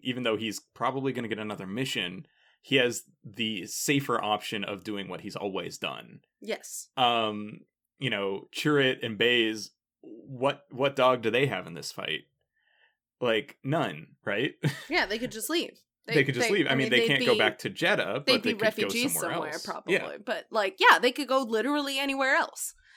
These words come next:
Speaker 1: So,
Speaker 2: Um,
Speaker 1: So
Speaker 2: But
Speaker 1: our
Speaker 2: they
Speaker 1: whole crew makes the choice. I don't
Speaker 2: Exactly.
Speaker 1: know if it's, if it's a question of do they have any choice anymore.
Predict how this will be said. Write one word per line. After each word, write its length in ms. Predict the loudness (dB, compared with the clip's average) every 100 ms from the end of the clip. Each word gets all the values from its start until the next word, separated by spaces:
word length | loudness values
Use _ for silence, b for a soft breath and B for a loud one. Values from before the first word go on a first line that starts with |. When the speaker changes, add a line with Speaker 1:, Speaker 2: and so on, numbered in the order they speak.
| b b b -2
Speaker 1:
So, 160 | 10 12
Speaker 2:
Um, 400 | 12 8 2 -8 _ _ _ _ -14
Speaker 1:
So 200 | 0 4
Speaker 2:
But 40 | 6
Speaker 1:
our 80 |
Speaker 2:
they 80 | 6
Speaker 1:
whole 180 | 6 2
crew 760 | 0 -4 -2 2 2 2 -6 -14 -16 -16 -16 -6
makes 520 | 0 2 2 0 -6
the 140 | -8 -8
choice. 500 | -8 -10 -12 -10 -6
I 40 |
don't 140 | 0
Speaker 2:
Exactly. 180 | 2 2
Speaker 1:
know 140 | 0 0
if 160 | 0
it's, 260 | -4 -4 -8
if 140 | -8 -6
it's 140 | -4
a 40 |
question 380 | -2 -2 -4 -6
of 200 | -8 -8
do 160 | -4 0
they 160 | 0
have 280 | 0 -2 -4
any 160 | -4 -6
choice 360 | -6 -6 -6
anymore. 760 | -8 -8 -6 -4 -6 -8 -10